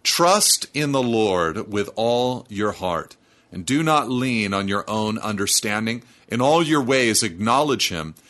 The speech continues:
and He will make straight your paths."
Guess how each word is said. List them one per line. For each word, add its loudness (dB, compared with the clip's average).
and -10
He 0
will -2
make -2
straight 0
your -2
paths." -4